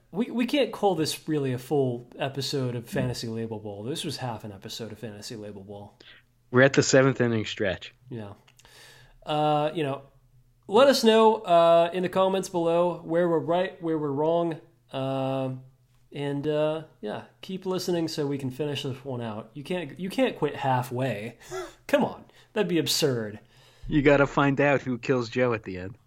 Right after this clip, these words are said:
Speaker 1: Exactly. Uh, anything else that you wanna get on this episode?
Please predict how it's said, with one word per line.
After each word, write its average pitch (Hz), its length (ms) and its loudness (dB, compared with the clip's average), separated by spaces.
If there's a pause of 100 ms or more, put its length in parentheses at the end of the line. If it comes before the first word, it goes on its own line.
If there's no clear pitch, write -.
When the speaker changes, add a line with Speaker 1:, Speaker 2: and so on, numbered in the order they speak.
(240)
Speaker 1:
Exactly. 123 540 -10 (1200)
Uh, 165 260 4
anything 208 320 4
else 226 160 4
that 240 80 -2
you 214 80 2
wanna 208 140 6
get 202 160 2
on 214 80 2
this 214 160 -2
episode? 220 480 -2